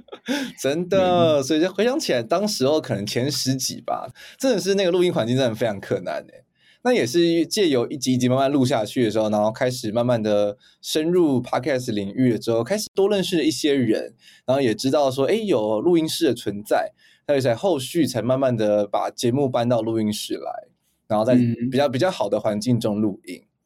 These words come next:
Speaker 1: 那其实这一路上也真的非常感谢非常多的合作单位啦，那就是一路的拉拔我们这个节目长大，像是从最初的台湾建筑杂志嘛，然后后续也有台湾竹会，然后像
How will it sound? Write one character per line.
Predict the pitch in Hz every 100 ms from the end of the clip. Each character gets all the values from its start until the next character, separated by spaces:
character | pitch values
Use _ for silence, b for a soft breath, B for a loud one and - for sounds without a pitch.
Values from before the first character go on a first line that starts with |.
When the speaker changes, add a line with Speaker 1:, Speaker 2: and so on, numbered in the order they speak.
| b b b
Speaker 1:
那 | 240
其 | 220
实 | 175
这 | 220
一 | 147
路 | 180
上 | 170 175 143
也 | 117
真 | 143
的 | 123
非 | 127
常 | 131 127
感 | 107
谢 | 101 127
非 | 117
常 | 123 107 104
多 | 110 107
的 | 107 104
合 | -
作 | 120 120
单 | 110 107
位 | 107 85
啦， | - 110 -
那 | 104
就 | 110
是 | 110 117
一 | 117
路 | 139 123
的 | 110
拉 | 117 117
拔 | 107 104
我 | 104
们 | 98 95
这 | 95
个 | 117
节 | 113
目 | 110 113
长 | 107 -
大， | - - - _ b b
像 | - 156
是 | 147
从 | 127 123
最 | 160
初 | 123 - 120
的 | 123 110 104 104 101
台 | - 110
湾 | 123 139
建 | 135 120
筑 | 104
杂 | - - 98
志 | - 104
嘛， | - - _ b b
然 | 113
后 | 107
后 | 110 131
续 | 120 135 113
也 |
有 | 110 101
台 | 110
湾 | 113 131
竹 | 127 101 101
会， | 147 120 104 B B B B
然 | 120 120
后 | 127
像 | 143 131 127